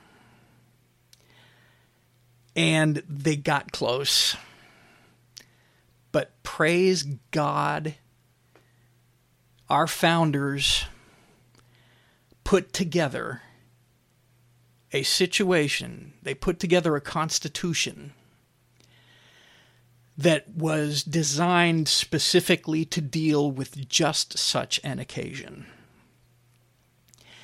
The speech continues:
And because we are a federalist nation in which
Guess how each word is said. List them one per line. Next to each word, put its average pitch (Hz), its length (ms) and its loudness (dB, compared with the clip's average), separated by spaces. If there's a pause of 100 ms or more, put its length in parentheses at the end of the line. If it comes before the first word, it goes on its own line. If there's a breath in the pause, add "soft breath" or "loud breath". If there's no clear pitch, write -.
(100)
And 156 160 0
because 170 480 2
we 190 160 0
are 165 160 4
a 139 140 -2
federalist 156 1000 0
nation 143 560 -2
in 151 280 -4
which - 420 0